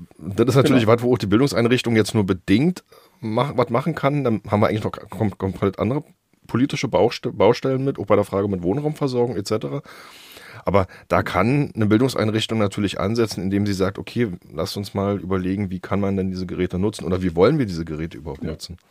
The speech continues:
Speaker 2: Also, klar, also ich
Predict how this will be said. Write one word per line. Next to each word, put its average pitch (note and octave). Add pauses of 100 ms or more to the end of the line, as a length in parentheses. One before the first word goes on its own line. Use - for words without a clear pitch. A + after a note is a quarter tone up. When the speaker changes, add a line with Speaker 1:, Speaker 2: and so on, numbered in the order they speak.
(960)
Speaker 2:
Also, D#2 (800)
klar, E3
also G#2+
ich -